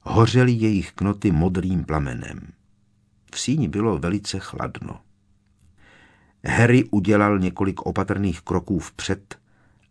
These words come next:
a nakoukl do jedné ze spoře osvětlených uliček mezi dvěma řadami regálů.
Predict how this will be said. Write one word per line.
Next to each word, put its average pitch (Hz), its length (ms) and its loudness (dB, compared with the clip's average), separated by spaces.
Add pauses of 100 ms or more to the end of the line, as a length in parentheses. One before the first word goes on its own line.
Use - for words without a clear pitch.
a 80 140 0
nakoukl 95 680 2
do 78 160 0
jedné 101 600 2
ze 85 120 -2
spoře 90 360 -4
osvětlených 95 840 -4
uliček 104 520 -2
mezi 78 480 -4
dvěma 87 480 -2
řadami 80 380 -6
regálů. - 680 -10